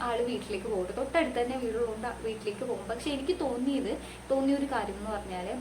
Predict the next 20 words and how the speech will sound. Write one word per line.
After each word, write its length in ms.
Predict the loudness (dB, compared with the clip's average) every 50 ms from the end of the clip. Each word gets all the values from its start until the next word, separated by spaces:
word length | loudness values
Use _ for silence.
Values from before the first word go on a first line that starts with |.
| -6 -10 -10 -8
പക്ഷെ 220 | -6 -6 -4 -2 -4
എനിക്ക് 380 | -2 -2 -4 -4 0 0 2 2
തോന്നിയൊരു 420 | 4 2 2 2 -2 -2 -4 -4 -4 -2
കാര്യം 240 | -2 -2 -2 -4 -4
എന്ന് 120 | -4 -6
പറഞ്ഞാൽ 240 | -4 -4 -4 -2 0
ആ 100 | 0 0
രാത്രിയും 600 | 2 2 0 0 -2 -4 -6 -6 -2 2 4 4
കൂടെ 300 | 4 4 4 4 2 0 0 -6 -10 -12 -12 -8 -6
എൻ്റെ 160 | -4 -2 -2 0
കൂടെ 180 | 2 4 4
ഉണ്ടായിരുന്നെങ്കിൽ 840 | 4 4 4 4 4 4 4 4 4 4 4 4 4 4 2 0 0 -2
എന്ന് 260 | -2 -2 -2 0 2
ഞാൻ 220 | 2 2 2 2 0
വിചാരിച്ചു. 340 | -2 -2 -2 -4 -4 -6 -2
കാര്യം 280 | -2 0 0 0 0
കുഞ്ഞുങ്ങള് 560 | 0 0 0 2 2 4 4 6 4 4 4
രാത്രിയിലാണ് 720 | 4 0 0 -2 -4 -2 0 2 4 4 4 2 0 -2 -4
കൂടുതലും 680 | -4 -4 -4 -4 -4 -4 -2 0 2 4 4 4 6
കരഞ്ഞ് 460 | 6 4 2 2 -2 -2 0 0 0